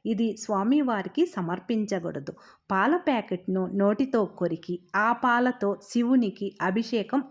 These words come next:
అస్సలు చేయకండి. నేరుగా పాల ప్యాకెట్తో శివుడిని అభిషేకించకూడదు. పాలను ఒక గ్లాసులో పోసుకొని శివునికి అభిషేకం చేయాలి. శివరాత్రి రోజు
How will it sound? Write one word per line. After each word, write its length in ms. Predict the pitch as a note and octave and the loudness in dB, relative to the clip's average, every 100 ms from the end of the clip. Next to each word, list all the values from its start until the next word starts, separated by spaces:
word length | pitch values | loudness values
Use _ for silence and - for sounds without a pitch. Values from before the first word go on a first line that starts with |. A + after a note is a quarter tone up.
| - | -6
అస్సలు 440 | F3+ - - E4 | -6 -2 4 6
చేయకండి. 760 | E4+ - E3+ F3 F3 D#3+ D3 D3 - - - _ | 4 2 0 0 -2 -4 -6 -8 -10 -20 -20 _
నేరుగా 680 | F#3+ A3+ C#4+ F4 E4+ A#3 A#3+ | 2 4 6 6 4 2 0
పాల 400 | A3+ - G3 A#3 | -2 -4 -2 0
ప్యాకెట్తో 680 | C4 A#3+ G3 F#3+ F3 - C#4 | -2 -2 -4 -4 -6 0 -2
శివుడిని 840 | D4 - G3+ G#3+ A3+ G#3+ G3+ F4 F#4 - - | -2 -4 -2 0 0 0 0 0 -2 -12 -4
అభిషేకించకూడదు. 1120 | F#3 A#3+ C4 D#4 C#4+ A#3 G3+ F3 E3 D3+ E3 - - _ - | 2 2 4 2 2 2 2 -2 -4 -6 -8 -14 -20 _ -6
పాలను 540 | F3 F3+ A#3+ G#3 F#3+ F3+ | 0 2 2 2 0 -2
ఒక 160 | F3+ F3+ | -4 -4
గ్లాసులో 840 | D#3 - E3+ E3+ A3+ C4+ B3+ B3 | -4 -2 0 2 0 2 4 2
పోసుకొని 840 | B3 F3+ F3 - - F3 C#4+ A#4+ - _ | 0 -2 -2 -2 -4 0 0 0 -10 _
శివునికి 680 | - D4+ D4 B3+ B3+ G#4 - | 2 6 8 6 4 0 -2
అభిషేకం 720 | F#3+ F3+ F#3 F3+ E3+ - A4+ E4+ G3+ | -2 0 0 0 0 0 0 0 2
చేయాలి. 460 | E3+ D#3+ C#3+ C#3+ - _ _ _ _ _ _ - | 0 -2 -6 -10 -16 _ _ _ _ _ _ -12
శివరాత్రి 760 | - C#4 D#4 F#4+ G4+ F4+ F4 | 0 2 4 4 2 6 6
రోజు 460 | C#4+ A3 E3 A3+ | 6 4 2 -2